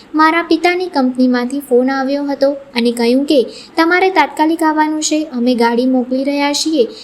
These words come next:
પહેલાં કંઈ સમજાયું નહીં, પરંતુ બાદમાં તેમણે માતા પિતાએ અંતિમ પગલું ભર્યું હોવાની વાત જણાવી હતી. જે બાદ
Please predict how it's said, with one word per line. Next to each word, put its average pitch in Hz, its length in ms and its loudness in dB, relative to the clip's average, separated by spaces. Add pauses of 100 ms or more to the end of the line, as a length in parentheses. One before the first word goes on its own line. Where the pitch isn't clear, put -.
(140)
પહેલાં 359 340 2
કંઈ 359 220 -4 (180)
સમજાયું 285 560 0
નહીં, 233 280 -2 (220)
પરંતુ 233 380 0
બાદમાં 233 440 0
તેમણે 247 440 -4 (340)
માતા 285 400 0
પિતાએ 233 540 -2 (220)
અંતિમ 320 400 -2
પગલું 254 300 -2
ભર્યું 254 380 0
હોવાની 247 340 -2
વાત 262 260 -2
જણાવી 285 420 -2
હતી. 285 340 -2
જે 233 180 2
બાદ 254 320 2